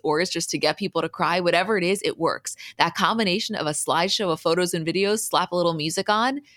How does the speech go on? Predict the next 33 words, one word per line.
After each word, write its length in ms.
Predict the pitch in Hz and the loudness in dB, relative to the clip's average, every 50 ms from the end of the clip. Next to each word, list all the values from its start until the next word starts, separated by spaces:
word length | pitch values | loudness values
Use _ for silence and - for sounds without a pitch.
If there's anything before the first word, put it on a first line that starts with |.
| _ _ _ _ | _ _ _ _
and 400 | - 160 160 160 156 147 147 143 - _ _ _ _ _ _ _ _ _ _ _ - - - | 0 0 2 2 0 -2 -6 -8 -12 _ _ _ _ _ _ _ _ _ _ _ -20 -20 -14
call 220 | - 185 160 175 | -4 0 0 2
that 160 | 202 226 226 226 | 4 2 2 2
a 60 | 240 | 0
performance. 520 | 262 277 269 - 254 302 349 247 147 - | -2 -4 -2 -2 -2 -2 0 -2 -2 -2
And 120 | - 165 175 | -2 0 0
it's 120 | 175 - | -2 -2
really, 440 | 175 165 180 196 202 214 254 269 226 | -4 -2 0 2 2 4 2 2 2
really 320 | 180 175 170 175 190 190 | 2 2 2 2 2 0
true. 420 | - - - 339 359 - - - - _ _ _ | -2 -4 -2 0 0 0 -2 -4 -8 _ _ _
The 140 | - 180 - | -6 -2 0
art 220 | - 160 180 196 - | 2 2 2 2 0
of 80 | 202 | -2
the 80 | 202 214 | -2 -2
montage 460 | 196 185 196 226 226 214 170 - - | 0 0 0 -2 -2 -2 -4 -4 -4
is 160 | 160 147 - | -4 -8 -6
not 180 | 165 160 180 180 | -4 -4 -4 -2
lost 300 | 170 180 202 226 - - | -2 -4 -4 -4 -6 -8
on 100 | - - | -10 -10
me, 160 | - 123 104 | -10 -10 -8
and 80 | 143 147 | -8 -8
it's 140 | 147 - 160 | -8 -6 -6
not 160 | 156 170 127 | -4 -4 -2
lost 240 | 165 180 175 - 175 | -4 -4 -4 -4 -6
on 60 | 170 | -6
Hollywood, 340 | 180 180 208 208 180 151 147 | -4 -2 -2 -2 -2 -2 -4
and 100 | 147 147 | -4 -6
they 80 | 151 | -6
do 140 | 147 160 165 | -6 -6 -6
it 80 | 180 - | -6 -6
for 140 | - 180 | -6 -6
a 40 | 175 | -6
reason. 380 | 170 214 226 - - - 180 | -4 -6 -6 -8 -10 -14 -18